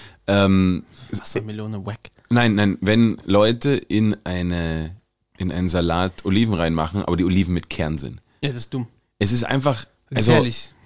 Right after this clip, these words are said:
Speaker 1: es ist gefährlich, es ist mega mühsam zum Essen. Wenn du einen Salat hast, nimm einfach die entkernten Oliven oder was weiß ich, wie du die alle wieder rausbekommst.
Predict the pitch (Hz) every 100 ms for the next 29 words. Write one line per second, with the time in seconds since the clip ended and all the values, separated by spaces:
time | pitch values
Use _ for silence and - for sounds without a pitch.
0 | - 113 117 - 107 - 143 156 165 160
1 | - - - _ - 117 113 104 - 120
2 | 147 151 139 139 139 135 - 135 110 -
3 | 139 - - 117 117 107 98 101 104 120
4 | 135 - 139 - 120 143 143 104 113 107
5 | 101 - 90 - 110 117 120 117 - 95
6 | 127 139 147 - - - _ - 104 107
7 | 104 101 58 53 - - 104 107 104 120
8 | 113 107 98 101 95 101 95 87 104 -
9 | 101 117 117 -